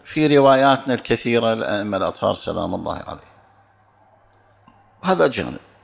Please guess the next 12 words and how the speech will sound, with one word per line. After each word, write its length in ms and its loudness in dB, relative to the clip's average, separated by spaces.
الجانب 360 0
الثاني، 600 -2
العلماء 880 2
هم 180 2
العلماء 680 2
الذين 540 -2
أشار 760 0
لهم 600 -2
الأئمة 460 4
الأطهار 520 -2
عليهم 400 -8
السلام، 400 -20